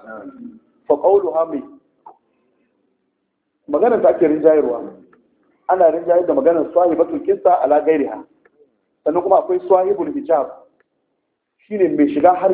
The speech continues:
gidan a aike shi sako. Shine Abu Rafi. Abu Rafi shi ma ya ce annabi ya auri mai-, ah, Maimuna, afwan. Ya auri Maimuna wa huwa halalun. Wa kuntu rasula bainahuma.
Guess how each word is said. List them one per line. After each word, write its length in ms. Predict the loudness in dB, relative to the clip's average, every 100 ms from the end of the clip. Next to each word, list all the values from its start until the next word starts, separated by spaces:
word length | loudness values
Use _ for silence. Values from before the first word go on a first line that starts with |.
| -2
gidan 260 | 0 0 -2
a 40 | -8
aike 240 | -6 -6
shi 140 | -6 -4
sako. 340 | -6 -6 -12 -14 _ _ _ _ _ _
Shine 160 | -4 0
Abu 240 | 2 2
Rafi. 260 | 2 2 -2 -10 -16 -20 _ _ _ _ _ _ _ _ -2
Abu 220 | 2 4
Rafi 400 | 4 2 -6 -8
shi 100 | -4
ma 240 | 2 0 0 -14 _ _ _ -8
ya 100 | -2
ce 320 | 2 2 0 -6 -12 -6
annabi 380 | -4 -2 0 0
ya 100 | 0
auri 240 | 0 -4 -4
mai-, 180 | -4 -4
ah, 80 | -2
Maimuna, 640 | -4 -4 -4 -4 -10 -20 -18
afwan. 280 | -8 -8 -8 _ _ _ _ _
Ya 120 | 0 2
auri 220 | 0 -2
Maimuna 640 | -4 -4 -2 -2 -2 -4 -14 _ _ _ _ -4
wa 60 |
huwa 480 | 2 2 2 -4 -18 -20
halalun. 600 | -4 0 4 4 2 -4 -12 _ _ _ _ -4
Wa 120 | -2
kuntu 340 | 0 0 0 2
rasula 480 | 2 0 0 0 2
bainahuma. 560 | -2 -2 -6 -10 -14